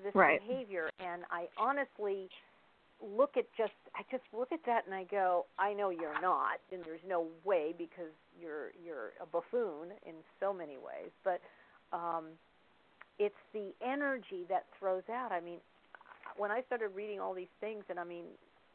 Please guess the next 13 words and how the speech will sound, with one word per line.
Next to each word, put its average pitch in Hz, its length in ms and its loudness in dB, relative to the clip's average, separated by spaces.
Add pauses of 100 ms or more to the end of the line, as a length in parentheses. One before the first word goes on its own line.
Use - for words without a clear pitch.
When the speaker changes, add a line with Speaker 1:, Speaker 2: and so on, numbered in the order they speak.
Speaker 1:
as 156 100 0
a 190 60 -6 (120)
kid, 190 200 4
of 156 140 -8
course, 156 260 -2 (400)
you 185 160 -10
get 175 180 4
a 160 60 2
version 170 720 -2 (540)
that's 175 160 6 (920)
scaled 185 380 8
down, 165 300 4 (400)
right? 185 300 2